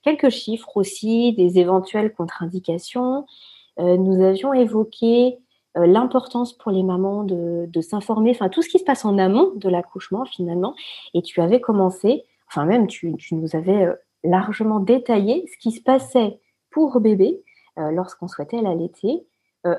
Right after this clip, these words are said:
heure après heure et pour maman aussi, heure après heure, jour après jour.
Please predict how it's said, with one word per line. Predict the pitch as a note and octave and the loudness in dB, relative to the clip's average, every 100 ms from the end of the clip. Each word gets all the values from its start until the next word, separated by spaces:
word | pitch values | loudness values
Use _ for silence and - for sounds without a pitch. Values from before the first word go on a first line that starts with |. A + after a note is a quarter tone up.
| - | 2
heure | C#4+ C4+ | 2 4
après | B3 - F#3 | 0 0 0
heure | C4 B3+ | 2 2
et | F#3+ | -2
pour | - F#3 | -4 -4
maman | D#3+ E3+ A3 | -2 0 -2
aussi, | F#3+ - C4 F#4+ - - A#3+ | -2 -2 -4 -4 -10 -8 0
heure | C4 | 2
après | B3+ B3+ A#3+ B3 | 2 0 0 2
heure, | A#3 G#3+ | 2 -2
jour | F3 C#4+ C4+ | -2 0 2
après | A#3 - G#3+ | 0 -2 -4
jour. | F#3 D#3+ D#4 | -4 -4 -4